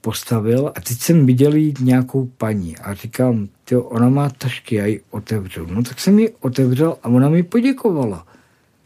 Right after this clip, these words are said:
Já říkám, „Tyjo, to, to je od ní hezký, ona, ale ona měla tašky, tak to byla moje povinnost.“ Pak šli další lidi, já jsem jim otevřel a oni se na mě usmáli, prej, „Thank you“, to byli nějaký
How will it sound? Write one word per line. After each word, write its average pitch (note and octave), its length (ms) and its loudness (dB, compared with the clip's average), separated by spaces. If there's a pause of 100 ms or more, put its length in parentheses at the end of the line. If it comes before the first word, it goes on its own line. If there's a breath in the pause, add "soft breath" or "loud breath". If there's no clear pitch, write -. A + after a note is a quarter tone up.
(180)
Já E2+ 80 -10
říkám, E2 460 -12 (180)
„Tyjo, E2+ 300 -10 (100)
to, - 120 -16 (600)
to - 100 -12
je F2 140 -8
od F2+ 180 -12
ní F#2+ 100 -6
hezký, A2+ 520 -2
ona, G#2 340 -4
ale G2 180 -6
ona G#2 240 -4
měla G#2 300 -4
tašky, B2+ 400 -4
tak G#2 140 -4 (260)
to F#2+ 100 -6
byla G#2+ 240 0
moje F3 260 2
povinnost.“ F#2+ 640 -10 (540 loud breath)
Pak B2+ 160 0
šli G#3 220 0
další C#3 380 0
lidi, C3+ 340 2
já C#3+ 140 2
jsem E3 200 0
jim D#3+ 220 -2
otevřel A#2+ 640 0
a D#3+ 80 -6
oni C#3+ 260 0
se E3 160 -2
na F#3 100 2
mě G3+ 200 2
usmáli, A3+ 600 0
prej, C#3+ 280 2
„Thank G3 380 -2
you“, F3+ 220 0
to B2 140 -4
byli B2+ 180 0
nějaký C#3 320 -4